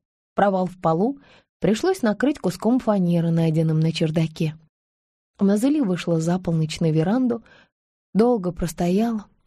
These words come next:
прислушиваясь к прохладному дыханию ночи. Уснула в старом кресле,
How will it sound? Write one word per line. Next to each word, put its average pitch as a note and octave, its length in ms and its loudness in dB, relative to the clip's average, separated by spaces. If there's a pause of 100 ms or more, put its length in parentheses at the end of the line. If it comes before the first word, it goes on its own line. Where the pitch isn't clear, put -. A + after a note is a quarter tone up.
(240)
прислушиваясь E3+ 720 0
к - 60 -20
прохладному D#3+ 580 0
дыханию D#3+ 480 0
ночи. D#3+ 380 -2 (600)
Уснула D4+ 400 2
в C#4 60 -12
старом A3+ 400 0
кресле, E3+ 560 -2